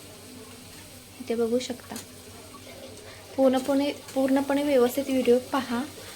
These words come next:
आणि, अ, अशाच वेगवेगळ्या रेसिपीजसाठी आपल्या चॅनलला सबस्क्राईब करा. भाजीचा फायनल लूक देखील तुम्हाला मी जवळून दाखवते.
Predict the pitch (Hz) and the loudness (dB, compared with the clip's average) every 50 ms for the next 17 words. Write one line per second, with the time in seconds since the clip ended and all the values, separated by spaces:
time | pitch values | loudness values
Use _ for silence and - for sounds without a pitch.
0 | - - - - 247 240 233 240 240 240 240 - - - 247 240 240 - 254 247 | -16 -8 -4 -2 0 2 2 4 4 2 2 0 0 0 2 2 2 0 -2 -2
1 | - 262 254 269 269 277 269 247 240 240 233 240 247 247 247 254 254 - - - | 2 2 2 2 4 4 4 4 4 4 2 2 2 4 4 2 2 -2 -8 -6
2 | - 262 254 - 262 247 - 247 247 247 240 - 240 240 247 262 247 233 233 233 | -6 -6 -4 -2 -4 0 0 0 0 0 0 0 -2 0 0 0 0 0 0 0
3 | 247 254 254 262 247 254 - - - - 233 233 233 - - 247 226 220 233 262 | -2 -2 -2 -2 -4 -4 -6 -8 -6 -6 -6 -6 -6 -4 -4 -2 -2 -2 -4 -6
4 | - - - - - - - - - - 247 269 262 240 240 262 - 294 294 - | -8 -14 -18 -18 -18 -16 -18 -14 -4 0 2 4 4 4 4 2 0 -2 -2 0
5 | 311 277 233 240 240 247 240 254 240 220 240 240 - 247 240 - 254 240 233 233 | 2 4 4 4 4 4 4 2 4 4 2 2 2 -2 -2 0 0 2 2 2
6 | 240 240 247 247 220 - 240 226 220 220 247 285 311 294 285 262 262 - 247 226 | 2 2 2 2 2 2 2 4 4 4 4 2 2 2 2 0 0 0 0 0
7 | 220 - - 226 240 | 0 0 -2 -2 -2